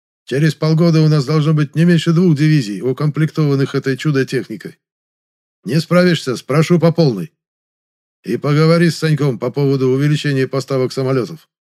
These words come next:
Нет у нас столько алюминия, чтобы производить их самим. Конец интерлюдии.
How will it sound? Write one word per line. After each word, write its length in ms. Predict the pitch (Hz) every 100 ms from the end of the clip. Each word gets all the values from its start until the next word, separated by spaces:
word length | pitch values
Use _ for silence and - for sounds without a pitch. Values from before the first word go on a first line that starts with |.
| _ _ _ -
Нет 320 | 123 160 135
у 100 | 123
нас 200 | 120 -
столько 400 | - 131 135 127
алюминия, 580 | 139 160 151 107 87 -
чтобы 340 | - 127 139
производить 600 | 147 151 151 139 151 143
их 100 | 135
самим. 400 | - 139 143 95 - _ _ _ _ _ _ _ _
Конец 400 | - 101 113 123
интерлюдии. 760 | 123 107 120 113 110 85 80